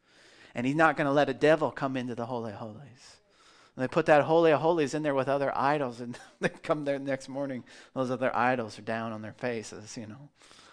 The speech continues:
See, on the inside of you, you are his child.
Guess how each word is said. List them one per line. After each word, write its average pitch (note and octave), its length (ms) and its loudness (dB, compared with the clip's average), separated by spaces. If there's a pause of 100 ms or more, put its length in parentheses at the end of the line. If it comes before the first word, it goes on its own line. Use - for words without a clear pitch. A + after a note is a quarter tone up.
(460)
See, A#2 200 -6
on A#2 140 -2
the C#3 160 0
inside C#3+ 420 0
of B2 80 -6
you, C3 140 -4
you B2+ 240 -2
are A2 180 -4 (280)
his C3 440 -4 (160)
child. G#2+ 520 -8